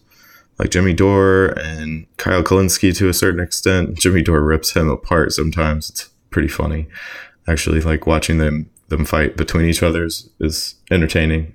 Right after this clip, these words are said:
I'm sure that people feel the same way about libertarian s-, fighting amongst themselves, if they pay attention to us at all. I don't know. Um, but, <laughs> but, uh,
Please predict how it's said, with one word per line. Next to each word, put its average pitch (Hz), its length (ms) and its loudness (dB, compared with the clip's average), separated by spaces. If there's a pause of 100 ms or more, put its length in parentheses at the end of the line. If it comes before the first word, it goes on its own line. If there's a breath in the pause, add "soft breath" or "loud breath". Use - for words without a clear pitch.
I'm 90 100 2
sure 85 220 2
that 76 320 -2
people 78 240 0
feel 76 160 0
the 76 100 -2
same 80 200 0
way 80 100 0
about 76 180 -2
libertarian 80 600 -4 (300)
s-, - 180 -10 (100)
fighting 82 460 0
amongst 82 320 0
themselves, 85 600 -2 (440 soft breath)
if - 140 -2
they 82 80 2
pay 76 140 2
attention 76 420 0
to 80 140 2
us 73 140 -2
at - 60 -6
all. 78 340 -4
I 67 80 -10
don't 78 120 -14
know. 78 180 -16 (880 loud breath)
Um, 87 360 4
but, 95 240 4 (640 loud breath)
<laughs> - 300 -18
but, 92 300 4
uh, 82 380 2